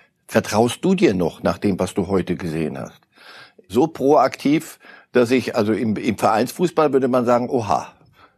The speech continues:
oh, oh, wenn einer sich so hinter dich stellt, bist du vorne relativ allein.“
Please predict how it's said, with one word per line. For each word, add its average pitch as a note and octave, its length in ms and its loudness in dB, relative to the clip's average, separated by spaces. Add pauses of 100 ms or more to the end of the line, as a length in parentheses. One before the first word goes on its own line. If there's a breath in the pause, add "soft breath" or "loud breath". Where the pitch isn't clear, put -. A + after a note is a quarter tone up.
oh, A#2+ 340 2
oh, F2 240 0
wenn F2+ 100 0
einer G2+ 280 0
sich F#2+ 200 -6
so E3 440 2 (280 soft breath)
hinter F3 380 2
dich C3 200 -4
stellt, B2 480 0 (380 loud breath)
bist B2 180 -2
du B2+ 60 0
vorne B2+ 340 2
relativ A#2+ 400 2
allein.“ F#2 380 0